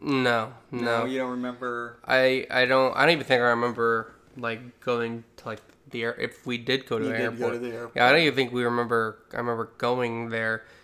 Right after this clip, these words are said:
Speaker 1: Um,
Speaker 2: And then
Speaker 1: Yeah.
Speaker 2: after that, so my next deployment that you would remember would be my first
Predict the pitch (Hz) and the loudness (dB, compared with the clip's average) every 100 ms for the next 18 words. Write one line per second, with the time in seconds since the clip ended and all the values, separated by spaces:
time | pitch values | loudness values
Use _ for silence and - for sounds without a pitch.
0 | _ - 127 127 123 123 _ _ _ _ | _ -12 -8 -6 -8 -10 _ _ _ _
1 | _ _ _ _ _ _ 135 139 151 147 | _ _ _ _ _ _ -6 -4 -2 0
2 | 147 - 139 170 - 175 139 131 131 131 | -2 -2 -2 -2 -2 -2 0 0 0 -4
3 | - _ _ _ _ _ _ _ _ _ | -10 _ _ _ _ _ _ _ _ _
4 | _ - - 143 143 151 175 175 - 143 | _ -20 -12 -6 -4 -2 -4 -6 -8 -6
5 | 131 123 120 131 123 120 117 113 113 113 | -6 -8 -8 -8 -8 -8 -8 -8 -8 -8
6 | 110 117 110 107 - 120 117 - - | -10 -8 -8 -8 -8 -6 -6 -10 -20